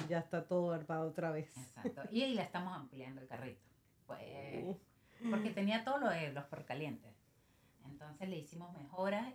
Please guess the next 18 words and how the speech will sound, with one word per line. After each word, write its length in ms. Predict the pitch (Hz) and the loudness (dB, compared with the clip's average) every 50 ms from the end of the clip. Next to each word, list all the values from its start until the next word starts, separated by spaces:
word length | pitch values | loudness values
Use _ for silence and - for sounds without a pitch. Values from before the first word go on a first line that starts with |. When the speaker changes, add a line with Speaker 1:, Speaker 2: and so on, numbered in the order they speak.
| - - _ | -10 -16 _
Speaker 2:
y 380 | - 175 180 180 175 170 165 - _ _ - | -16 -12 -10 -10 -10 -10 -10 -14 _ _ -12
puse, 760 | 170 170 165 165 - - - 170 170 165 160 156 151 143 - - | -10 -10 -10 -10 -12 -14 -12 -10 -8 -8 -8 -8 -10 -12 -14 -16
pusimos, 600 | - 160 - - 160 160 160 165 165 165 165 160 | -16 -16 -14 -14 -12 -10 -10 -8 -8 -8 -8 -8
bueno, 180 | 165 156 135 - - - | -10 -12 -12 -14 -14 -16
yo 140 | 123 120 120 | -16 -16 -14
no. 140 | 120 113 - _ - | -14 -16 -18 _ 4
Speaker 1:
<laughs> 600 | - 208 - - - 208 208 - - 202 - - | 4 4 6 4 2 2 4 6 4 4 4 6
Speaker 2:
Eberto, 480 | - 165 165 160 175 170 151 - - 123 127 | 4 4 4 4 0 -2 -4 -6 -8 -4 0
gracias, 160 | - - - - 220 214 | 0 0 4 4 4 4
Eberto. 420 | - - 214 208 - - 220 - - - 220 - - - 196 - - - _ _ _ - | 4 2 -2 -2 0 0 -2 0 0 -2 -2 -2 -4 -8 -10 -10 -12 -20 _ _ _ -6
Que 80 | 165 | -4
él 120 | 170 170 170 | -4 -4 -4
siempre 300 | - 185 175 175 180 180 | -6 -10 -12 -10 -10 -8
me, 320 | 170 147 139 139 131 120 135 | -4 -2 -2 -2 -2 -4 -6
me 100 | 147 143 | -6 -4
arregla 480 | 143 139 131 127 139 156 151 151 160 165 | -4 -4 -4 -4 -4 -4 -4 -4 -6 -6
el 120 | 160 151 143 | -8 -10 -8
carrito. 420 | 135 135 147 165 190 196 - 220 | -8 -6 -6 -4 -6 -6 -8 -10